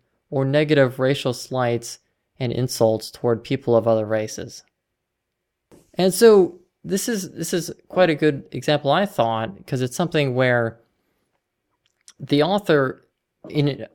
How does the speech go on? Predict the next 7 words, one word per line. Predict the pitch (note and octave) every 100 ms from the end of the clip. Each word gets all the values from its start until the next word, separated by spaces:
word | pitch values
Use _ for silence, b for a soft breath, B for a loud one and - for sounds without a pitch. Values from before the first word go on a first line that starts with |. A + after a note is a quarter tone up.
| _ _ -
was | C#3 C3+ A#2+ - - _
completely | - B2 - - F#3 D3 D3 C3+ B2 - _ _ _ _ _ -
not | C3 C#3
intending | B2 A#2 - D#3 D3 B2 A2+
this | A#2 A#2
type | B2 A#2
of | A#2 A2 G#2 -